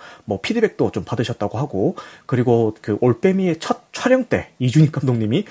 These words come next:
촬영 현장에 오셔가지고 그 슬레이트까지 쳐주셨다고 했을 정도로,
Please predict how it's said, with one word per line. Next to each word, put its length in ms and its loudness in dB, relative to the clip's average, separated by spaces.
촬영 240 2
현장에 340 0
오셔가지고 720 0
그 360 -2
슬레이트까지 920 -2
쳐주셨다고 840 -2
했을 300 -2
정도로, 520 2